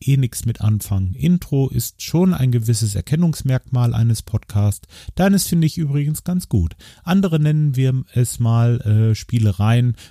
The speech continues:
brauche ich danach nicht. Podcast pur reicht mir. Ich hoffe, du machst noch lange weiter. Gruß Markus.“ Ja, Markus, also, ähm, das, was du jetzt zuletzt geschrieben hast, ich denke, das ist, äh,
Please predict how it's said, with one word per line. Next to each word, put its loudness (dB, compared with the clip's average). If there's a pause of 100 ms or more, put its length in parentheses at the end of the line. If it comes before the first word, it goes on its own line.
brauche 0
ich -4
danach 2
nicht. 0 (520)
Podcast -2
pur 2
reicht -2
mir. -6 (260)
Ich -2
hoffe, 0
du 0
machst 0
noch -6
lange -4
weiter. 0 (500)
Gruß -2
Markus.“ -2 (560)
Ja, 2
Markus, -4
also, 0
ähm, -2 (1000)
das, 0
was 0
du -2
jetzt 0
zuletzt -2
geschrieben 0
hast, -2
ich -8
denke, -2
das -4
ist, -8
äh, -2